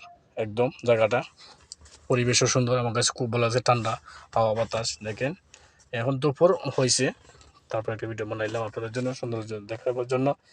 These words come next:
চেষ্টা করলাম। তো গাইস, এরকম ভিডিও দেখতে চাইলে আপনার কমেন্টের মধ্যে জানাবেন, অবশ্যই আপনাদের ভিডিও নিয়ে আসার জন্য চেষ্টা করব। তো বন্ধুরা, বিশেষ করে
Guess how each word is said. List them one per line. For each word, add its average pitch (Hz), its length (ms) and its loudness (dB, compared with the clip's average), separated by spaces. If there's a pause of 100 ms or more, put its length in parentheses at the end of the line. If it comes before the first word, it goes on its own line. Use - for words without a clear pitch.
(260)
চেষ্টা 120 260 -4
করলাম। 135 240 -2 (1800)
তো 147 100 0
গাইস, 131 220 6 (120)
এরকম 135 300 6
ভিডিও 117 180 0
দেখতে 123 240 0
চাইলে 123 300 6
আপনার 127 300 -2
কমেন্টের 117 380 2
মধ্যে 113 180 0
জানাবেন, 120 380 2 (400)
অবশ্যই 120 280 4
আপনাদের 113 280 0
ভিডিও 110 260 -2 (640)
নিয়ে 117 100 4
আসার 113 220 6
জন্য 123 240 2
চেষ্টা 120 320 0
করব। 127 220 0 (2000)
তো 156 140 8
বন্ধুরা, 151 320 10 (540)
বিশেষ 147 280 8
করে 135 260 4